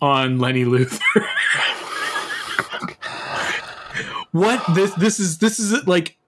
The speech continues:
this is a studio executive character for sure, right? Like, this is, c-, think again, think back to the first few movies. Like, we had Miss Tessmacher and fucking Otis. Like,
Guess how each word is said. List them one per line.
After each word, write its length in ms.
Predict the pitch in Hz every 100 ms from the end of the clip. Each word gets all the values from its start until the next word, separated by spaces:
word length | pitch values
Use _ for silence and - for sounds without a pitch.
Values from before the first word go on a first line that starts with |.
| _ 160
this 200 | 190 196
is 140 | 175
a 60 | 170
studio 480 | - 160 143 135
executive 560 | 123 123 120 123 117 110
character 440 | 135 113 107 120
for 140 | 110 120
sure, 360 | - 127 101
right? 300 | 101 107 147 - - - _ _
Like, 140 | 156 135
this 200 | 165 170
is, 180 | 180 160 - -
c-, 80 | 226
think 280 | - 220 190
again, 300 | 180 160 131
think 200 | 185 190
back 200 | 175 170
to 80 | 170
the 100 | 156
first 320 | 156 147 -
few 120 | 143
movies. 380 | 135 120 117 110
Like, 160 | 117
we 140 | 135 135
had 200 | 131 123
Miss 140 | 160
Tessmacher 760 | 160 156 143 151 143 135 139 135
and 100 | 123
fucking 300 | 139 127 127
Otis. 460 | 127 117 104 - - - - -
Like, 260 | 123 -